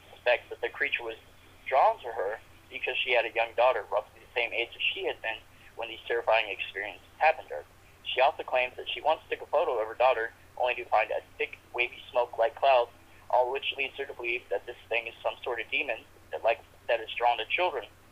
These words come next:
What is this thing she encountered? And that's actually all my stories for tonight. I mean, that's pretty funny. <laughs> You know, I mean, I understand she's scared, but the fact that she grabbed, uh, uh, a ceremonial sword, I'm guessing she had a,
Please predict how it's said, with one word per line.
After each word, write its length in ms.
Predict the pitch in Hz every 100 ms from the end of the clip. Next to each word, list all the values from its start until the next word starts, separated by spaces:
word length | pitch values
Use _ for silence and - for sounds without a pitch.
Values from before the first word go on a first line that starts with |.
| - - -
What 160 | 123 139
is 100 | 135 -
this 100 | -
thing 120 | 113 98 -
she 80 | 120
encountered? 420 | - 123 87 - - - - - - - - - - - - -
And 320 | - 113 113 - -
that's 180 | -
actually 220 | - - 247
all 120 | -
my 140 | -
stories 260 | - - -
for 60 | -
tonight. 260 | 123 110 - - - -
I 80 | 147
mean, 140 | 151
that's 140 | 160
pretty 200 | - 226
funny. 240 | - 135 -
<laughs> 100 | - - - - -
You 80 | -
know, 260 | 220 - - - - - -
I 80 | 190
mean, 160 | 151 - - - -
I 80 |
understand 320 | - - 165 147 - -
she's 200 | - -
scared, 300 | - 127 113 - - - -
but 180 | 120 -
the 80 | 151
fact 260 | 180 165 -
that 80 | -
she 160 | 160
grabbed, 360 | - 143 139 - -
uh, 400 | 127 - - -
uh, 400 | 151 - 90 - - -
a 100 | - -
ceremonial 680 | 165 147 139 135 135 135 135 131
sword, 240 | 131 147
I'm 140 | 131
guessing 300 | 143 143 143 -
she 120 | 139
had 120 | 135
a, 240 | 120 123